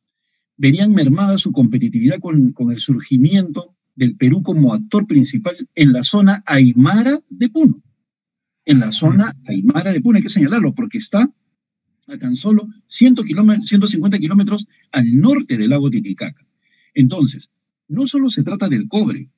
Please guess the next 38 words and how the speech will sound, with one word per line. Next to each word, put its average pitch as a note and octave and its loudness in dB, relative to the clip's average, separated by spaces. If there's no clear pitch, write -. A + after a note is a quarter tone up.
del G#2+ -10
cual C#3+ 0
el D3 0
Perú B2+ 2
es C#3+ 0
el C3+ -2
segundo D3 -2
país B2+ 2
productor A#2+ -4
del A2+ -2
mundo C3 4
y B2+ -2
con F#2+ -6
mayores A2 -6
reservas, - -12
sino D#3 -2
del B2 0
litio F3+ -4
que G2+ -4
le B2+ 0
ha D3 2
llamado D#3 2
poderosamente C#3+ 0
la C3 2
atención A#2 0
a B2 0
Evo C3 0
Morales B2+ 2
desde G#2+ -2
un C#3 4
primer B2 2
instante C3 -2
y C#3+ 2
tendría C3+ 2
él D3+ 2
una E3 -4
real, D3+ 2
eh, G#2 0